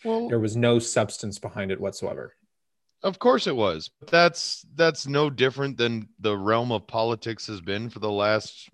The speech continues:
Speaker 1: call it twenty years.
Speaker 2: Right.
Speaker 1: I mean,
Speaker 2: Right.
Speaker 1: w-,
Speaker 2: But
Speaker 1: mi-,
Speaker 2: it's now
Speaker 1: minus a
Speaker 2: egregious.
Speaker 1: few
Speaker 2: It's like
Speaker 1: exceptions, but
Speaker 2: Go ahead.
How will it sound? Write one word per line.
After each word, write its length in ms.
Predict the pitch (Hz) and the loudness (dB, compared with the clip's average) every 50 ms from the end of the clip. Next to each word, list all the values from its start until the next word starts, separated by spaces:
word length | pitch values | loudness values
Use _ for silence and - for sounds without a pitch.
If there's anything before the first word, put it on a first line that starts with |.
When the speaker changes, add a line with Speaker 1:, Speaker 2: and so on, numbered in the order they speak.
| - - - | -20 -20 -16
Speaker 1:
call 200 | - - 104 110 | -6 -2 0 0
it 100 | 131 123 | 0 -2
twenty 280 | - - 104 113 131 160 | -2 -6 -4 -4 -4 -2
years. 500 | 165 202 240 277 254 170 104 - - - _ - _ - _ _ - 113 | -2 -2 0 2 2 0 0 -2 -8 -18 _ -20 _ -20 _ _ -12 -8
Speaker 2:
Right. 160 | 107 98 113 | -4 -2 2
Speaker 1:
I 20 | 123 | 4
mean, 320 | 139 139 135 135 123 107 - | 4 4 4 4 0 -4 -6
Speaker 2:
Right. 180 | 104 92 92 - - _ _ _ _ _ _ | -8 -8 -8 -8 -12 _ _ _ _ _ _
Speaker 1:
w-, 140 | - 135 - | -4 4 6
Speaker 2:
But 100 | - 220 | 6 8
Speaker 1:
mi-, 100 | - - | 8 8
Speaker 2:
it's 200 | - 247 165 135 | 6 6 6 8
now 160 | 151 165 180 190 | 8 8 10 10
Speaker 1:
minus 200 | 311 254 185 139 | 10 10 8 8
a 20 | 143 | 8
Speaker 2:
egregious. 460 | 165 220 247 214 160 - 214 202 175 | 8 8 8 8 6 4 2 4 6
Speaker 1:
few 80 | 180 | 8
Speaker 2:
It's 100 | 190 196 | 8 10
like 140 | 196 208 196 | 10 8 6
Speaker 1:
exceptions, 640 | - - 190 170 151 127 - - 131 104 92 - - - _ - 110 | 4 4 2 2 2 2 0 -2 -2 -2 -2 -6 -10 -14 _ -14 -2
but 220 | - 147 131 - - _ _ _ - 165 143 - - - | 0 0 0 0 -2 _ _ _ 0 0 0 0 4 6
Speaker 2:
Go 140 | 190 160 | 6 8
ahead. 360 | 135 117 - 104 92 - 262 | 8 8 6 2 4 2 0